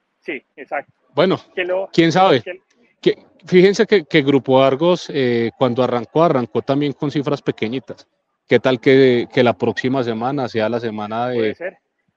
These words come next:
Speaker 2: de nuestra P F Basura? Eso sería, mejor dicho, para cerrar con broche de oro este año, pero bueno.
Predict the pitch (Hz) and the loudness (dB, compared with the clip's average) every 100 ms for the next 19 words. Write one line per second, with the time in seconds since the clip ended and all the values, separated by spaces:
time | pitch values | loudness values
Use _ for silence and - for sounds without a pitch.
0 | 156 - - 120 113 117 113 113 107 110 | -20 -6 -2 0 0 -4 -2 0 0 0
1 | 107 104 131 107 104 98 131 113 113 120 | 0 0 -2 0 -2 -4 -4 -2 0 0
2 | 120 113 113 123 139 135 - _ - 120 | 0 -2 0 -2 0 -2 -6 _ -2 0
3 | 120 113 113 139 135 139 - 151 143 135 | 0 -2 -2 -2 0 -2 -2 -2 0 0
4 | - 123 113 - 110 131 | 0 0 -2 -4 0 2